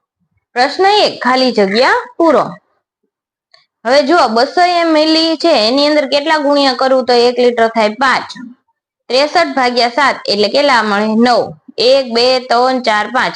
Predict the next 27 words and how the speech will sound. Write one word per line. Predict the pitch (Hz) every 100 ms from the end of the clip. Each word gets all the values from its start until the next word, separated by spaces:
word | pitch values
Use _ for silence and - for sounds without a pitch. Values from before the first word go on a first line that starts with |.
| -
પાંચ | 247 208
ગુણ્યા | 185 175 180
ચાર. | 202 240 226 226 139 _ _ _ - _ _ -
સાત | 294 285
ગુણ્યા | 302 302 330
આઠ | 320 240
તો | 240
આઠ | 247 262
ગુણ્યા | 226 208 214 233
સાત. | - 330 320 320 302 - - _ -
એસી, | 220 254 262 254 247
પાસઠ, | 220 226 240 254 247 226
પચાસ, | 214 240 233 240 -
પાંત્રીસ, | 208 220 220 233 220
વીસ | 214 220 185
અને | 190 311 349 -
પાંચ. | - 220 156 - 170 - _ _ _ _ -
કેટલા | 330 415 349
રિક્ષાના | 302 277 - 277 269
પૈડા | 254 247 240
સત્યાવીસ | 240 226 240 208 214 -
થાય? | 202
નવ | 214 285 320
રિક્ષાના. | 233 202 202 175 175
નવ | 208 262 269
તેરીને | 202 180 185 233
સત્યાવીસ. | 262 349 349 339 302 294 294